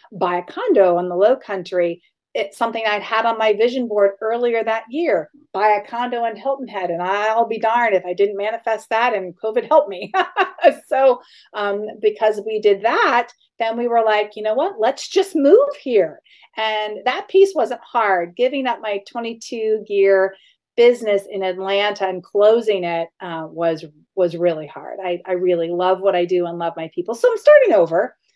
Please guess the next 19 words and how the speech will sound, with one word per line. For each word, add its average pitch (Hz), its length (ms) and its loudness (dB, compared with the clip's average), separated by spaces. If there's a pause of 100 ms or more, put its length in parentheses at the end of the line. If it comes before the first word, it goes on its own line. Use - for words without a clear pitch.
(240)
But 226 360 4
it's 226 220 -10
been 220 300 -4
great 208 340 -2
so 208 180 -2
far. 190 600 -2
And 190 120 -8
I'm 180 140 -8
working 196 280 -6
on 202 120 -8
these 240 180 -12
courses, 185 520 -4
as 185 140 -2
I 190 40 -2
was 180 140 -4
telling 170 280 -10
you 160 60 -10
about. 160 300 -12
So 196 200 2